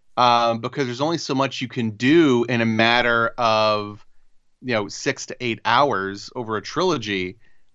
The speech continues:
um, to really make things resonate emotionally.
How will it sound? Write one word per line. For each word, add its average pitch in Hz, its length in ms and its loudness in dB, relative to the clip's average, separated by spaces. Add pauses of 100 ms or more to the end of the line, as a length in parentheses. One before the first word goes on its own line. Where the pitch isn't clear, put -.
um, 110 600 2 (1000)
to 147 140 -2
really 135 440 2
make 120 360 2
things 107 760 -2 (680)
resonate 120 500 2
emotionally. 156 840 -6